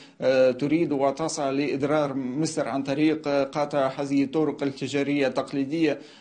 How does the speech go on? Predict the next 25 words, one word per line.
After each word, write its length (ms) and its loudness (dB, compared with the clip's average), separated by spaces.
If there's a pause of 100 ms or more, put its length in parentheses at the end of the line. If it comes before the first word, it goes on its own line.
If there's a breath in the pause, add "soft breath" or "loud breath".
(120 loud breath)
أنا 140 2
لا، 680 4
لا، 220 2
لا 180 4
يمكن 420 0
أن 140 -2
أتفق، 720 -2 (300 loud breath)
آه، 220 2
مع 340 2
هذا، 520 -2 (280 loud breath)
آه، 400 0
التصور. 540 0
في 160 -8
نفس 240 -2
الوقت 580 0 (320 loud breath)
ذكرتم 640 -2
مسألة 460 0
العقوبات. 600 0
العقوبات 520 -2
قد 180 -2
سببت 600 -2
في 460 2
ارتفاع 480 -2
أسعار 400 -2
على 380 2